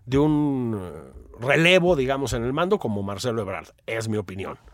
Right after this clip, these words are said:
Pero a mí el Marquis de Casaubon me, eh, parece también un político muy competente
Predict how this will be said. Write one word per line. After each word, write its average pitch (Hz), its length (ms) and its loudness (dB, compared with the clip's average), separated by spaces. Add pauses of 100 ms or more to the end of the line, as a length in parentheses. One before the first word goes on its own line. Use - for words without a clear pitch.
(520)
Pero 262 400 10
a 143 80 0
mí 165 300 4
el 117 180 -4
Marquis 170 920 -2
de 131 180 2
Casaubon 143 840 4 (920)
me, 131 320 2
eh, 127 400 0
parece 135 300 0
también 139 300 2
un 131 220 2
político 156 420 4
muy 123 160 4
competente 160 760 2